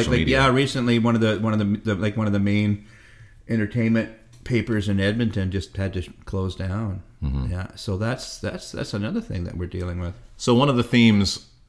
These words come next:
Speaker 1: that has kinda stuck with this show, uh, throughout the people that I've spoken to, uh, we talk about quitting. Ultimately, any entrepreneur, uh, musician, I would, I would have to think, debates whether or not it's just time to throw in the fucking towel and say, "You know what, I'm just,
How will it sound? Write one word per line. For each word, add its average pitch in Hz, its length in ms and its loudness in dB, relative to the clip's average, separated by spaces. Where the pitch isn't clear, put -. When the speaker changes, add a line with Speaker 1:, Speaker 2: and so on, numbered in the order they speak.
Speaker 1:
that 90 300 0
has 87 280 0
kinda 98 280 2
stuck - 360 -4
with 85 320 2
this 85 260 0
show, 80 640 2
uh, 73 180 -8
throughout 82 260 2
the 65 40 -6
people 76 260 0
that 73 80 0
I've 76 100 0
spoken 85 380 2
to, 71 340 -2
uh, 78 80 -2
we 76 120 2
talk 131 260 -2
about 73 380 2
quitting. 76 380 2
Ultimately, 76 680 4
any 87 240 2
entrepreneur, 78 840 2
uh, 67 260 -2
musician, 78 720 2
I 82 80 4
would, 78 240 2
I 80 80 0
would 78 100 2
have 107 220 0
to 82 80 -4
think, 73 420 0
debates 85 460 2
whether 85 220 4
or 85 40 4
not 82 140 6
it's 73 100 0
just - 180 -2
time 80 200 2
to 76 80 0
throw 82 220 2
in 76 80 4
the 71 40 0
fucking 76 320 -2
towel 67 360 0
and 65 80 -6
say, 78 120 0
"You 80 80 4
know 80 100 4
what, 80 160 4
I'm 117 120 4
just, - 240 0